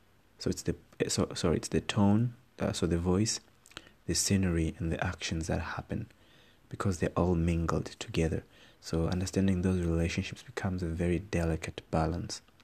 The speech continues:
Anyway, so before I go on rumbling about that, um, concept, I'm gonna jump into the, into today's poem. And the poem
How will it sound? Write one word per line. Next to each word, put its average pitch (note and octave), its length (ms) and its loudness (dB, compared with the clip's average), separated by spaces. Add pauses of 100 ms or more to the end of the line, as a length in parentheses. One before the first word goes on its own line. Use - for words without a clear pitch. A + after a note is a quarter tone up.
(1120)
Anyway, F#2 380 0 (180)
so E2 200 -2
before E2 300 0
I D#2+ 60 4
go E2+ 260 2
on E2 200 -2
rumbling F2 480 0
about E2 260 -4
that, E2 300 -4 (100)
um, F2 560 -4 (400)
concept, - 480 -2 (680)
I'm F#2 140 0
gonna F#2 180 0
jump F#2+ 340 0
into F#2 340 -2
the, - 220 -2 (160)
into G2+ 460 2
today's E2+ 500 2
poem. E2+ 540 0 (240)
And F2+ 140 0
the F#2+ 40 -2
poem F#2 460 0